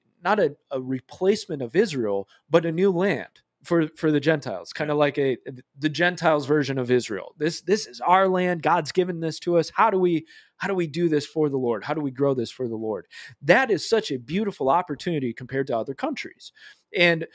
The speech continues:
Speaker 1: so we've built on the foundation of, this is a land that we have so many Christians. We have such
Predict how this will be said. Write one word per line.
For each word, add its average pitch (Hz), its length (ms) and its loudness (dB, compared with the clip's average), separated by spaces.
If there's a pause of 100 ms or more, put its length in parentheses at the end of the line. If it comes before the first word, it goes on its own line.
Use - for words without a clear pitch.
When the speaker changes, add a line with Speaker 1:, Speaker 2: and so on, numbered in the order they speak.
(140)
Speaker 1:
so - 180 4
we've 175 540 0
built 240 360 2
on 156 140 -4
the 151 80 -4
foundation 160 680 0
of, 135 260 2 (680)
this 208 360 2
is 226 140 -2
a 196 60 6
land 220 380 0
that 170 200 0
we 208 140 -2
have 185 260 -6
so 247 440 4
many 233 400 0
Christians. - 560 -2
We 170 120 0
have 165 100 0
such - 480 0